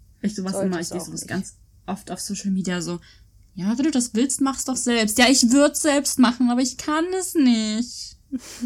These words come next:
Speaker 1: Also, ich könnte es schon, aber ich könnte ke-, also, ich könnte halt kein Krimi schreiben. Ich hätte gar keine Muße, mir eine Story aus, aus, mir, mir ein Mo-,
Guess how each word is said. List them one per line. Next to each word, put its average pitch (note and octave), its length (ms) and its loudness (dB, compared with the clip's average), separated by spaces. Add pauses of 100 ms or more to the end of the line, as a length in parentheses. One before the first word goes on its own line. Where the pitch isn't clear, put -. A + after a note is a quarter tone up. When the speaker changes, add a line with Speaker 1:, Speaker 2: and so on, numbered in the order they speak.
(500)
Speaker 1:
Also, A3+ 240 4
ich A3 120 2
könnte C#4 240 2
es B3 120 2
schon, C4+ 440 2 (120)
aber G3+ 220 -4
ich - 100 -8
könnte A3 220 -4
ke-, G#3 100 -10
also, F#3+ 240 -6 (320)
ich G3+ 160 -2
könnte G#3 160 0
halt F#3 120 0
kein F3+ 160 0
Krimi F#3 280 2
schreiben. F3+ 440 0
Ich - 100 -6
hätte F#3 280 0 (960)
gar G#3 200 4
keine G3+ 240 0
Muße, G3 360 0
mir F3+ 100 0
eine F3 80 -2
Story F3+ 360 -4
aus, F3+ 220 -6
aus, F3 160 -8
mir, F3+ 160 -6
mir F#3 140 -2
ein F3+ 180 -2
Mo-, F3+ 240 -4